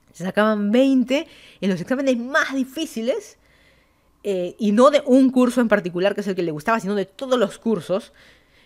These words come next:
eh, ya sea primaria, secundaria, universidad, la maestría, siempre hay alguien que es el más, más, el top, top. Esa persona, la verdad que yo nunca he conocido, nunca, que una de esas personas sea el super C E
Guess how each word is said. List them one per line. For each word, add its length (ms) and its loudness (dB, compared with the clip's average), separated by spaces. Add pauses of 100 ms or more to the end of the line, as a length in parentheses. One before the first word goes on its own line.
(160)
eh, 800 -4
ya 160 2
sea 360 -2
primaria, 420 0
secundaria, 540 -2
universidad, 800 -2
la 140 -2
maestría, 440 -6
siempre 260 0
hay 60 0
alguien 180 0
que 60 0
es 80 -6
el 240 -4
más, 300 -2
más, 240 0
el 120 -4
top, 300 -8
top. 180 -2 (100)
Esa 240 -6
persona, 500 -4 (100)
la 160 -8
verdad 240 -2
que 80 -8
yo 120 -2
nunca 320 -2
he 40 -8
conocido, 500 -2
nunca, 520 -2 (680)
que 140 0
una 260 2
de 60 0
esas 220 -4
personas 640 -4
sea 580 -2
el 160 -4
super 540 -4
C 220 -10
E 280 -4